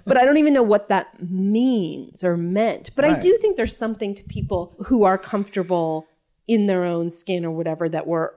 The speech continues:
Speaker 1: that have always been, that were cool too. I never realized, it's funny 'cause my idea about myself before I got sober is I was, I was such cool, like I was a badass bitch who was kinda cold.
Speaker 2: <laughs>
Speaker 1: And I'm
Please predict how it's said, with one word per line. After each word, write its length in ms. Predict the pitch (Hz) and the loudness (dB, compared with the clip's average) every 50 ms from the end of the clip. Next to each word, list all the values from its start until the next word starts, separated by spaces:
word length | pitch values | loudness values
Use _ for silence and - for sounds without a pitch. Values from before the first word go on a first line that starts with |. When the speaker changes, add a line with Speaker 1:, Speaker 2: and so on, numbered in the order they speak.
| _ _ | _ _
Speaker 1:
that 320 | 180 190 180 170 - _ _ | -2 -2 -2 -2 -4 _ _
have 260 | - - 190 185 165 - _ _ _ _ _ - | -12 -6 -6 -6 -6 -6 _ _ _ _ _ -2
always 420 | - 190 196 180 180 175 170 170 - | 2 2 4 4 4 2 0 -2 -6
been, 540 | _ - 190 185 180 175 170 170 170 165 170 _ | _ -4 -4 -2 -2 -2 -4 -6 -6 -8 -8 _
that 140 | - 226 220 | -2 0 2
were 120 | 233 247 202 | 2 2 2
cool 320 | - - - 226 196 185 | 0 -2 -2 0 0 0
too. 240 | 180 - 240 190 160 - - - _ _ _ - | 0 0 -2 -2 -2 -4 -10 -20 _ _ _ -2
I 320 | 262 285 311 339 349 359 | 0 2 2 4 2 2
never 280 | 302 285 247 226 226 208 | 2 0 0 0 0 -2
realized, 400 | 190 185 208 202 202 196 - - | 0 0 0 2 2 2 0 -2
it's 180 | 240 226 - - | -4 -6 -6 -4
funny 260 | - 240 202 156 160 | -4 -2 -2 -2 -6
'cause 160 | - - - | -10 -10 -6
my 180 | 208 208 214 220 | -2 0 2 2
idea 260 | 214 196 190 - 180 | 0 0 0 -2 -2
about 200 | 180 185 180 - | -2 -2 -2 -4
myself 380 | 180 196 196 - 208 196 196 - | -4 -6 -6 -4 -6 -6 -6 -8
before 220 | - 170 - 147 151 | -12 -12 -10 -8 -8
I 40 | |
got 120 | - - - | -8 -8 -8
sober 240 | - 165 165 180 160 | -6 -6 -6 -4 -6
is 120 | 160 170 | -6 -6
I 100 | - - | -8 -14
was, 160 | - - _ - _ _ | -16 -20 _ -20 _ _
I 60 | - - - | -16 -16 -16
was 80 | - _ | -18 _
such 480 | - - - - - _ _ - - _ _ | -20 -20 -20 -20 -20 _ _ -20 -20 _ _
cool, 280 | - - - - 143 156 | -18 -12 -10 -8 -6 -6
like 140 | - - | -4 -2
I 60 | 180 165 | -2 -2
was 80 | 165 - | -4 -4
a 60 | - _ - - | -10 _ -6 -4
badass 480 | 120 110 143 - - - - - - _ | -4 -4 -4 -6 -8 -10 -14 -18 -18 _
bitch 220 | - 92 - - - | -12 -12 -12 -10 -10
who 80 | - | -12
was 100 | - - | -12 -12
kinda 240 | - - - - - | -14 -14 -14 -14 -14
cold. 520 | - - - 170 180 - 175 175 202 - - - - - - | -12 -6 -6 -4 -4 -2 -2 -2 -4 -4 -8 -20 -20 -12 -8
Speaker 2:
<laughs> 120 | - 139 | -6 -2
Speaker 1:
And 120 | - 254 254 | 0 2 2
I'm 180 | 254 247 240 | 2 2 2